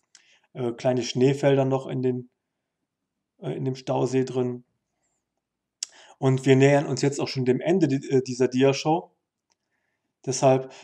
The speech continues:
ich hoffe, dass euch das Video gefallen hat und möglicherweise möchtet ihr ja jetzt selber einmal diese Tour machen. Deshalb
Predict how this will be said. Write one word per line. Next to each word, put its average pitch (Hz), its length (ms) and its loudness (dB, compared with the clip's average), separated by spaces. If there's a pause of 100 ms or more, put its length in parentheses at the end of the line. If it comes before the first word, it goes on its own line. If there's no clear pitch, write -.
(120)
ich - 120 -8
hoffe, 330 220 6
dass 151 160 4
euch 269 80 -2
das - 200 -4
Video 143 200 0
gefallen 160 500 4
hat 170 200 0 (440)
und 131 320 -2
möglicherweise 139 640 4
möchtet 135 320 0
ihr 135 180 4
ja 127 160 4
jetzt 120 300 -6
selber 160 300 6
einmal 135 280 2
diese 123 240 -2
Tour 139 200 2
machen. 160 380 2 (800)
Deshalb 131 420 4